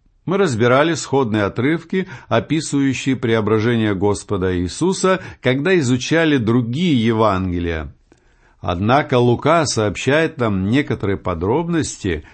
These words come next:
которые пропускают другие евангелисты. Давайте прочтем двадцать седьмой стих. «Говорю же вам истинно, есть некоторые стоящих здесь, которые не вкусят смерти, как уже увидят Царствие Божие».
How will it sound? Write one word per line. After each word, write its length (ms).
которые 560
пропускают 880
другие 380
евангелисты. 720
Давайте 320
прочтем 560
двадцать 500
седьмой 400
стих. 480
«Говорю 460
же 140
вам 440
истинно, 920
есть 400
некоторые 560
стоящих 680
здесь, 380
которые 460
не 80
вкусят 440
смерти, 540
как 240
уже 240
увидят 680
Царствие 520
Божие». 580